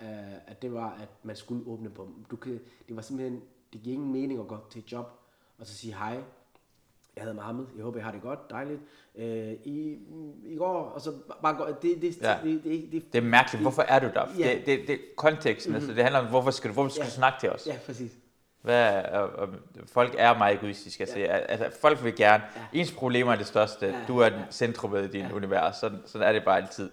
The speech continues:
Speaker 1: Der er sådan en, men det er bare sådan, jeg har haft alle gange sådan, nu, og det er ikke engang særlig stærke åbner, altså, det er ikke engang særlig stærkt, det, det materiale, du bækser op med,
Speaker 2: Mm.
Speaker 1: men det er bare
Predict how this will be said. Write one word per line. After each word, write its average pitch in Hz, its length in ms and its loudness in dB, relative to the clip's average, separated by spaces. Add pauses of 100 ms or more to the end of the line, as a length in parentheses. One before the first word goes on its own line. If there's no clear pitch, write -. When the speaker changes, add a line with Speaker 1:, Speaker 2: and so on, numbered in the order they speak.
Speaker 1:
Der 147 100 -8
er 143 360 -6
sådan 156 220 -6
en, 135 100 -12
men 135 120 -8
det 160 80 -2
er 160 40 -2
bare 165 140 -6
sådan, 143 160 -6
jeg 143 140 0
har 123 360 -8
haft 139 240 -8 (480)
alle 185 240 -4
gange 113 300 -6 (100)
sådan, 104 280 -14 (260)
nu, 147 120 -4
og 156 60 -6
det 175 80 -10
er 190 40 -4
ikke 240 100 -2
engang 247 140 -4
særlig 226 220 -6
stærke 202 320 -8
åbner, 156 300 -6
altså, - 220 -18
det 139 120 -16
er 143 60 -8
ikke 190 100 -6
engang 175 120 -8
særlig 170 220 -10
stærkt, 165 340 -8
det, 143 180 -8
det 147 100 -4
materiale, 139 360 -6
du 127 160 -12 (160)
bækser 135 240 -10
op 135 120 -10
med, 117 140 -8 (240)
Speaker 2:
Mm. 107 80 -10
Speaker 1:
men 131 180 -8
det 139 100 -4
er - 60 -14
bare 147 220 -8